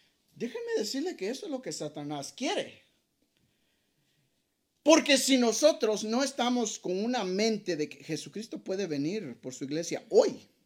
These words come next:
en cualquier momento, ahorita Jesucristo puede venir, entonces yo no me preparo.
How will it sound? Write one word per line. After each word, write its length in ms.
en 180
cualquier 440
momento, 720
ahorita 340
Jesucristo 800
puede 380
venir, 640
entonces 360
yo 120
no 80
me 140
preparo. 460